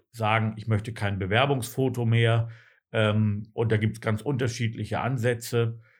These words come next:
Andere sagen, „Mir wär's ja schon recht, wenn sich jemand auf den Bierdeckel bewirbt, weil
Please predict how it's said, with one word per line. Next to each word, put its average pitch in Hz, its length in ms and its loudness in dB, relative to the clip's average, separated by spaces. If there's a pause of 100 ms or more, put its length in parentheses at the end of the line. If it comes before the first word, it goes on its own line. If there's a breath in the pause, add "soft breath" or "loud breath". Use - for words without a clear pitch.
(180 loud breath)
Andere 113 260 2
sagen, 110 720 2 (160)
„Mir 110 180 2
wär's 117 220 2
ja 107 80 0
schon 110 200 -2
recht, 113 380 0
wenn 104 140 0
sich 101 160 -8
jemand 110 240 0
auf 98 100 -6
den 107 140 -4
Bierdeckel 127 460 0
bewirbt, 113 540 -2
weil 98 240 -2